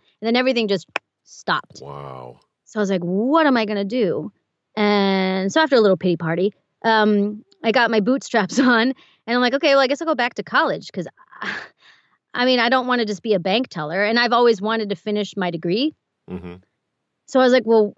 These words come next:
Speaker 1: <sighs> what do I wanna do that's sedentary and that's still creative?" And I was, like,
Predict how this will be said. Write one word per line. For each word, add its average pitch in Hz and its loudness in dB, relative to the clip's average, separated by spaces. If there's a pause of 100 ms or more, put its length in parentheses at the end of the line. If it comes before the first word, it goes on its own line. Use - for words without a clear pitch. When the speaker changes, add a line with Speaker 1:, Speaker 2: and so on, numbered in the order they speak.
Speaker 1:
<sighs> - -8
what 214 0
do 269 4
I 254 6
wanna 202 2
do 214 4
that's 190 0
sedentary 190 2
and 185 2
that's 185 -4
still 226 2
creative?" 202 4 (520)
And 220 2
I - 4
was, 196 4
like, 202 0